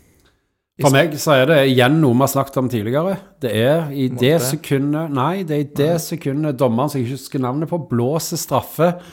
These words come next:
Speaker 1: mot Stoja. Det er sesongdefinerende, eh, øyeblikk, eh, dessverre. Så hvis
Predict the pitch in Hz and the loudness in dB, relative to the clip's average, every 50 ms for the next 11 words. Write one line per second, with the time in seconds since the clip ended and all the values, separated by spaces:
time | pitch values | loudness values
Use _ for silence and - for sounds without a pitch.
0 | - - _ - 131 135 143 - - - 139 135 151 180 220 214 - - - _ | -20 -18 _ -4 -4 -4 -4 -4 -2 0 2 4 4 4 2 -2 -4 -10 -20 _
1 | _ _ _ _ _ _ _ _ - 151 127 123 135 135 - 165 - - - 117 | _ _ _ _ _ _ _ _ 2 4 4 6 4 4 2 0 0 2 2 2
2 | 117 131 131 - 143 120 - - 127 117 113 113 113 113 120 113 113 113 110 110 | 2 2 0 0 -2 -2 -2 -2 -2 0 0 0 0 0 0 -2 -2 -2 -2 -2
3 | 110 107 107 101 - _ 151 120 110 107 104 104 104 101 - 113 110 98 104 107 | -4 -4 -6 -8 -10 _ -10 -8 -6 -6 -6 -6 -8 -8 -4 -4 -2 -2 -2 -4
4 | 117 113 - - - - 120 113 107 104 104 104 123 107 - 117 113 113 117 - | -6 -8 -10 -10 -10 -8 -6 -6 -6 -6 -8 -8 -8 -8 -6 -4 -4 -4 -4 -2
5 | 143 135 127 - - - - - - _ - 156 180 | 0 0 0 -2 -6 -12 -20 -20 -16 _ 0 2 2